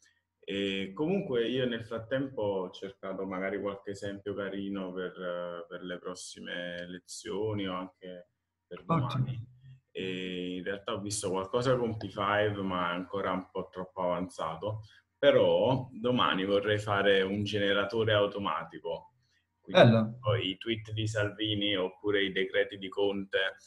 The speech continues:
Speaker 1: e quindi possiamo iniziare a divertirci un pochettino e a vedere anche come funziona con una pagina web, come si, come si fa una cosa al click di un bottone e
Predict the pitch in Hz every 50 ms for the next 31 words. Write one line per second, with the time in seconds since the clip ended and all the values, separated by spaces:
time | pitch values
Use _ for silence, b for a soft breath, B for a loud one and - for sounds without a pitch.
0 | b b b _ 95 95 - 110 101 95 82 76 127 123 - - 101 98 95 95
1 | 92 92 95 95 95 95 95 - - 95 92 92 92 90 87 90 90 95 - -
2 | - 98 92 - - 104 95 - 104 101 104 107 107 - 147 147 123 104 90 90
3 | 95 92 92 95 95 98 95 98 101 - - 104 101 98 95 95 92 92 90 -
4 | _ _ _ _ _ _ - 98 98 98 98 95 - 101 98 95 - - 95 95
5 | 95 92 87 95 95 95 95 90 90 92 92 90 - - 98 92 92 92 87 82
6 | - - 95 107 110 104 95 95 95 92 98 98 98 95 101 101 95 95 - -
7 | 95 95 95 95 92 92 92 90 92 - _ _ _ _ _ _ _ _ _ _
8 | 90 92 90 90 90 - 92 90 90 90 90 - 87 90 90 90 90 - - -
9 | - 92 90 - - _ _ 95 95 92 - _ _ _ 95 92 92 92 90 87
10 | 90 - _ _ - 92 90 104 113 110 101 95 101 98 95 b b b b b
11 | _ _ _ 92 92 90 87 87 85 85 85 82 82 82 80 80 80 80 82 82